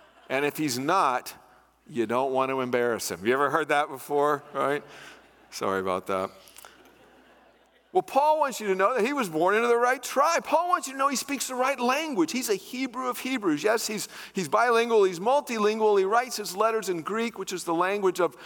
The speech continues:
of Philippi, of course. But, but Paul was, was born into a Hebrew-speaking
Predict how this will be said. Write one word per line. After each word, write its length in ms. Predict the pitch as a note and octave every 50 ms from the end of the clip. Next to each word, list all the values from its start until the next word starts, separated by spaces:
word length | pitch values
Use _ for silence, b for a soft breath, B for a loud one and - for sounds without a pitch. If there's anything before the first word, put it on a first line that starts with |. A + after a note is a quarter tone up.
| B B B
of 140 | D#3+ D#3 -
Philippi, 580 | - C4+ D4+ D4+ C4+ - - - D3 C3+ C3 C3+
of 140 | C#3+ -
course. 260 | - E3+ F#3 A#3+ A#3+ -
But, 220 | - G3 F3+ - B B B B B B
but 160 | G3 G3 F#3+ -
Paul 680 | - - A3+ B3 C#4 D4+ D#4 D4 B3 A3+ - - -
was, 240 | F#3 F3 F#3 D#3+ F3+
was 200 | F3+ G3 F3+ D3
born 540 | B2 A#2+ D3+ F#3 G#3+ A#3+ C#4 D4 D4 C4+ G#3+
into 400 | E3+ G3 G#3 G3 G3+ F#3 E3+ D3
a 40 | C#3+
Hebrew-speaking 1300 | - - - A3+ A#3 B3 A3+ A3 G3+ G3 G3 G3+ G3 - - - F3+ F3 E3+ - - - E3 E3 E3 D#3